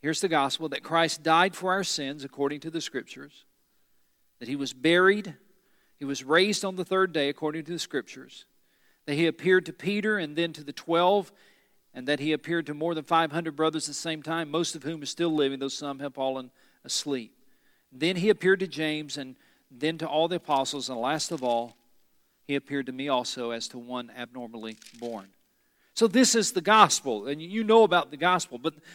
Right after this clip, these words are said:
the angels are announcing, we might even call it a, a different type of gospel, because look at how it's described,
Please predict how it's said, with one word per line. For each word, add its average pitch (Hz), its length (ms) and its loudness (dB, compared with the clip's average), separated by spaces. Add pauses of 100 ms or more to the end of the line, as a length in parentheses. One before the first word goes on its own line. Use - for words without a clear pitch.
(120)
the 175 140 0
angels 180 680 0 (1500)
are 185 100 6
announcing, 202 640 4 (800)
we 175 120 -6
might 220 300 6
even 180 260 0
call 180 280 6
it 170 100 6
a, 139 260 4 (580)
a 175 60 -4
different 202 340 0
type 202 360 4
of 131 160 -4
gospel, 117 440 -2
because 165 360 -2
look 220 240 0
at 226 100 2
how 170 220 2
it's - 160 -6
described, 135 760 0